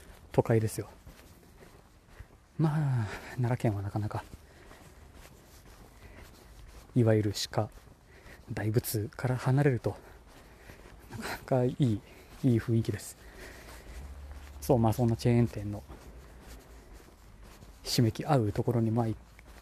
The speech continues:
くわけなんですが、天一の隣、蓮向かいか。蓮向かいに、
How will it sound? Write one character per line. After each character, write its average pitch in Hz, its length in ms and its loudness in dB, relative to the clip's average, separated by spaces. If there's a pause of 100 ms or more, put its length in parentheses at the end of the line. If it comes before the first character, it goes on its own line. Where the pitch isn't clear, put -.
(140)
く 139 360 2
わ 143 100 4
け 127 140 2
な 101 100 0
ん 101 80 -2
で 101 80 -2
す 107 140 -4
が、 104 140 -4 (1600)
天 185 160 6
一 190 140 2
の 180 80 6
隣、 170 320 2
蓮 - 300 -4
向 180 100 2
か - 100 -8
い 101 60 -6
か。 - 320 -8
蓮 - 180 -2
向 196 100 4
か 160 120 2
い 110 80 4
に、 104 100 0